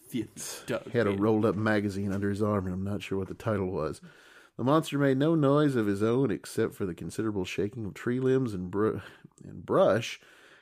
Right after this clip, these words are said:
Speaker 2: As he moved, the boys had seen enough and took off running, crossing Indiana seven and sprinting down Grayford Road. According to Mulligan, the creature gave chase.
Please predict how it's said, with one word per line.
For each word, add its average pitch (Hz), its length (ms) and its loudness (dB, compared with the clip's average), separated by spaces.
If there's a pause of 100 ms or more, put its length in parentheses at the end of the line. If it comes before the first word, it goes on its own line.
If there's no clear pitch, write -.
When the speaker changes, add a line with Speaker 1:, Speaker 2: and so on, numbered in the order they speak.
(160)
Speaker 2:
As 90 120 -8
he 92 100 -4
moved, 104 420 2
the 90 60 -4
boys 107 300 2
had 98 120 -8
seen 113 280 -2
enough 110 340 0
and 95 180 -6
took - 240 -6
off 104 240 0
running, 107 380 0 (380)
crossing 104 640 -2 (540)
Indiana 107 480 0
seven 113 680 0
and 87 160 -12
sprinting 117 360 -4
down 107 300 0
Grayford 107 480 0
Road. 104 500 2
According 101 540 -4
to 98 180 -6
Mulligan, 98 580 -6
the 87 100 -8
creature - 400 -10
gave 101 320 -6
chase. - 580 -8